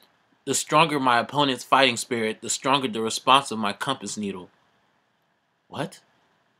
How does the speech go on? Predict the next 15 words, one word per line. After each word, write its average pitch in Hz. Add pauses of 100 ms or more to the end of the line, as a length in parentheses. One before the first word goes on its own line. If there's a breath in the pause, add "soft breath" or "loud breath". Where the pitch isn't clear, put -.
(1040)
What 139
is 139
this 117 (100)
god 131
aura 98
about 92
him? 87 (720)
It's 117
like 127
he's 117
become 123
a 110
different 123
creature. 101 (580)
He, 160